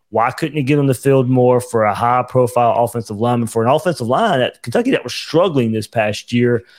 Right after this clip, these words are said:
for the first time in, in quite some time? So, of course, all those are valid questions. And the thought from the Kentucky side seemed to be from him leaving is not a surprise,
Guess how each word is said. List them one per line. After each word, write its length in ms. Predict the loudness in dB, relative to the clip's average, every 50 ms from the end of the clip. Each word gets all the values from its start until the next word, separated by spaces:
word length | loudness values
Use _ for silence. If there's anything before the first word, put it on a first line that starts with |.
| _ _ _ _ _ _ _
for 80 | -2 0
the 80 | 0 0
first 260 | 2 0 0 0 0
time 260 | -2 -2 0 0 0
in, 280 | 0 0 0 -2 -4 -2
in 160 | -2 -2 0
quite 280 | 2 2 2 2 0
some 140 | -4 -8 -8
time? 340 | -4 -2 -2 -2 -2 -6 -6
So, 180 | -6 -6 -6 -6
of 160 | -6 -6 -2
course, 260 | 0 2 2 2 2
all 180 | 2 2 4 2
those 140 | 2 2
are 60 | 2 0
valid 320 | 2 2 2 0 0 -2
questions. 720 | -4 0 2 2 2 2 0 -2 -2 0 0 0 -2 -4 _ _ _ _ _ _ -4
And 120 | -4 -2
the 60 | -2
thought 560 | -4 -6 _ -2 0 0 0 0 -4 -8 _ -4
from 160 | -2 0 0
the 80 | 0
Kentucky 540 | 0 0 -2 -2 0 0 0 0 2 0 -2
side 460 | -2 -2 -6 -8 -8 -6 -6 -8 -8 -12 _ _ _ _ _ _ _
seemed 260 | -2 0 2 2 2
to 60 | 2
be 600 | 0 2 4 4 4 4 4 2 2 0 -2 -4 -8 -4
from 120 | -2 2
him 220 | 2 2 2 2 2
leaving 460 | 2 2 2 2 2 0 0 0 -2
is 240 | -4 -4 -6 -4 -4
not 400 | -4 -2 0 0 0 2 0 0
a 40 | 0
surprise, 880 | -2 -2 -4 -2 0 0 2 2 2 2 2 2 0 0 -2 -4 -10